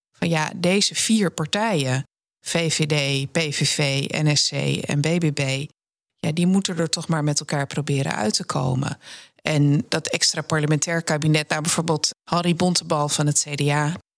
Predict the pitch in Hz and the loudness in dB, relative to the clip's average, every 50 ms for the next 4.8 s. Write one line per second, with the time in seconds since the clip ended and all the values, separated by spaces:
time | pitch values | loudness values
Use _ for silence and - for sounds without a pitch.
0 | _ _ - - - - - 160 165 - 160 151 156 160 151 - - 143 - - | _ _ -14 -12 -8 -4 0 0 0 0 0 -2 -2 0 -2 0 -2 -2 -4 -4
1 | - - - - - - - - _ - 160 - - - - 190 185 208 196 - | -4 -6 -8 -6 -8 -10 -12 -16 _ -6 -4 -2 0 0 0 2 2 2 2 2
2 | 202 190 - - 180 - - 180 170 170 170 170 185 202 208 - 214 220 240 262 | 2 0 0 0 -2 -2 0 0 2 2 2 4 4 2 2 2 2 2 2 2
3 | 269 - - - 165 - 143 143 - 156 147 - - - 143 - - 143 139 147 | 0 -2 -4 -2 -2 0 0 -2 -2 -2 -2 -2 -2 -4 -4 -2 -2 0 2 2
4 | 147 143 - 147 147 - - 143 147 147 143 143 147 - - | 2 0 0 -2 -4 -2 -2 0 2 2 2 2 0 -2 -6